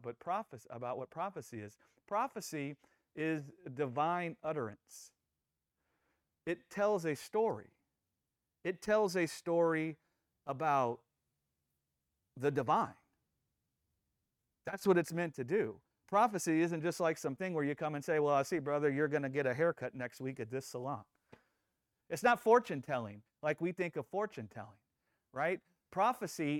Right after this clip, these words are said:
is first and foremost with the intent to tell the story of the divine or to tell the story of God, right?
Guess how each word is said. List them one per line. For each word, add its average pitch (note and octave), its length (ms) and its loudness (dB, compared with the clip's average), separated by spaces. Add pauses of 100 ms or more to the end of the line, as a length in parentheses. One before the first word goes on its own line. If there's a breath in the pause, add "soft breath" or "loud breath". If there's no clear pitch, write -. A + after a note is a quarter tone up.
is D3+ 340 0
first G#3 320 2
and D#3+ 120 -2
foremost G3+ 500 0
with F#3+ 220 2
the F#3+ 140 -6
intent E3+ 480 -4
to E3+ 140 -2
tell G3+ 340 0
the E3+ 140 -2
story G3 680 0
of F3 220 0
the D#3 80 -2
divine B2 680 -2
or D#3 180 4
to D#3+ 280 -4
tell A3 300 4
the F3 120 -2
story G3+ 580 0
of D3+ 120 0
God, A3+ 260 -2 (960)
right? G3 320 0